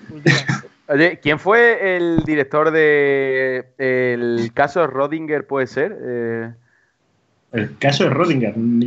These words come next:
Speaker 3: me suena, la
Speaker 1: ¿Fue
Speaker 3: verdad.
Speaker 1: ese?
Speaker 2: Lo del gato, el gato de Rodinger, puede ser.
Speaker 3: Pero eso no es una película.
Speaker 2: Eso
Speaker 3: El
Speaker 2: no es una
Speaker 3: gato
Speaker 2: película.
Speaker 3: la, la, la, la historia del gato de Rodinger.
Speaker 2: Sí.
Speaker 3: Pues el autor es Erwin Schrödinger.
Speaker 2: Ah,
Speaker 3: Es como,
Speaker 2: vale, vale.
Speaker 3: ¿de quién es el perro de Pavlov?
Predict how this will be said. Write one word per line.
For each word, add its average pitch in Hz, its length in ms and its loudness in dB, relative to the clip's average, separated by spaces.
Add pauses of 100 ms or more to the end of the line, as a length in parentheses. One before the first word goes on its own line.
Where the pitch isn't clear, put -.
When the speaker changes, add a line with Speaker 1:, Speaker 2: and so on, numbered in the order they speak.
Speaker 3:
me 117 120 2
suena, 113 360 -2
la 104 100 -8
Speaker 1:
¿Fue 170 160 -6
Speaker 3:
verdad. 135 120 -6
Speaker 1:
ese? 277 120 -10 (480)
Speaker 2:
Lo 135 160 2
del 131 140 4
gato, 120 440 0 (180)
el 123 140 -8
gato 151 240 -2
de 151 100 -2
Rodinger, 120 440 -10
puede 131 220 -10
ser. 135 120 -8
Speaker 3:
Pero 123 100 0
eso 151 140 0
no 160 100 2
es 151 60 2
una 151 180 -2
película. 123 420 -8 (280)
Speaker 2:
Eso 113 120 -12
Speaker 3:
El 107 60 -8
Speaker 2:
no 160 60 -4
es 151 60 0
una - 20 2
Speaker 3:
gato 156 160 0
Speaker 2:
película. - 240 -6 (1000)
Speaker 3:
la, 110 260 -6
la, 110 100 -8
la, - 500 -12 (480)
la 113 220 2
historia 180 380 4
del 151 120 4
gato 160 220 0
de 147 100 0
Rodinger. 135 580 -4 (320)
Speaker 2:
Sí. 127 120 -12
Speaker 3:
Pues 113 200 -4
el 117 160 -2
autor 127 440 -2
es 160 200 0
Erwin 165 640 -2 (120)
Schrödinger. 131 800 -4 (200)
Speaker 2:
Ah, 131 180 2
Speaker 3:
Es - 20 4
como, 123 120 0
Speaker 2:
vale, 123 120 -2
vale. 117 180 -14
Speaker 3:
¿de 143 140 2
quién 175 200 2
es 175 140 2
el 151 160 0
perro 160 260 -2
de 156 120 -2
Pavlov? 143 440 -4